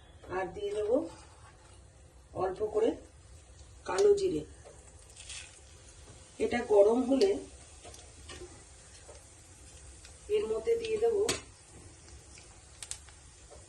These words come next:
কুচি করে রাখা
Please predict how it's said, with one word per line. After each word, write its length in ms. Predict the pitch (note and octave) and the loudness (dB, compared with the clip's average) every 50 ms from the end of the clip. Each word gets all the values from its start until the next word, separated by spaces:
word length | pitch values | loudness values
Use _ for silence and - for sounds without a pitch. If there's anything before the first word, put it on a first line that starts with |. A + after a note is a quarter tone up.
| - - - - - - - - - - - - - - - - - - - - - - - - - - - - - - - - - - - - - - - - - - - - - - - - - - - | -20 -20 -20 -20 -20 -20 -20 -20 -20 -20 -20 -20 -20 -20 -20 -20 -20 -20 -20 -20 -20 -20 -20 -20 -20 -20 -20 -20 -20 -20 -20 -20 -20 -20 -20 -20 -20 -20 -20 -20 -20 -20 -20 -20 -20 -20 -20 -20 -16 -8 -4
কুচি 260 | B3+ B3 - - B3+ B3 - | -4 -4 -2 -2 -2 2 4
করে 180 | B3+ B3 C4 B3+ B3+ | 6 6 6 6 6
রাখা 300 | A#3 A3 A3 - A#3 C4 | 4 2 0 0 0 0